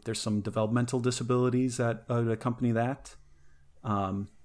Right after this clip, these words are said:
and so, and so, so yeah, like, you get these kind of big, big head kids. Um, and, uh, and, and, and yeah, and, and, and in this, in this kind of take on it,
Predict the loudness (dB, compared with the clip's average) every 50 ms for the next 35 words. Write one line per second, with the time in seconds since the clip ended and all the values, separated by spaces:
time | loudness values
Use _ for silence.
0 | -20 -20 -20 -6 0 0 2 2 2 2 4 4 4 4 2 -2 -2 0 2 4
1 | 4 6 4 4 2 0 -2 -6 -4 -4 -6 -6 -6 -10 -6 -4 -2 -2 -2 -2
2 | -2 -2 -2 -2 -2 -6 -12 -10 -8 -6 -6 -4 -2 -2 -2 -2 -4 -6 -10 -16
3 | -20 -20 -10 -6 -4 -2 -2 -4 -4 -8 -10 -10 -14 -16 -20 -20 -20 -20 -20 -18
4 | -10 -6 -6 -4 -4 -4 -6 -8 -10 -14 -20 -20 -20 -20 -20 -20 -20 -12 -4 -2
5 | 0 2 2 2 2 2 2 2 2 2 0 2 2 2 4 4 4 4 6 6
6 | 6 6 6 4 4 2 2 4 4 4 4 4 4 4 4 4 4 4 4 2
7 | 4 4 2 2 0 -4 -8 -10 -12 -18 -20 -20 _ _ 0 4 4 4 4 2
8 | -2 -6 -8 -4 -2 0 0 0 0 -2 0 2 2 2 4 4 2 2 -2 -6